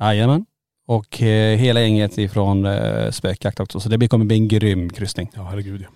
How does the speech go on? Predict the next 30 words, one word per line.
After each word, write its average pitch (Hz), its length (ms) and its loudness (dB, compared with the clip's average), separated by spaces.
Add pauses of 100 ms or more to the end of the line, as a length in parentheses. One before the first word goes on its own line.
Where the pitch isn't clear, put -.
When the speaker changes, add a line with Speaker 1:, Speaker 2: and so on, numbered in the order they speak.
(220)
Speaker 1:
Men 202 180 6
nu, 214 120 6
hörni, 131 340 4 (360)
nu 143 60 2
är - 20 6
det 175 60 4
dags 165 260 2
att 139 300 6
återvända 135 500 4
till 131 260 4
museet 104 540 4
och 101 280 4
alla 98 220 2
våra 95 360 2
härliga 98 400 0
sysslor 101 380 -2
som 95 80 -4
vi 98 60 -2
håller 95 140 -2
på 104 140 -4
med 87 120 -6
här. 98 100 -8 (240)
Speaker 2:
Absolut. 127 560 0 (160)
Speaker 1:
Nya 117 300 4
grejer 156 280 4
ska 170 140 0
ut. 156 320 2 (460)
Speaker 2:
Ja, 104 280 0
just 135 220 0
det. 131 100 0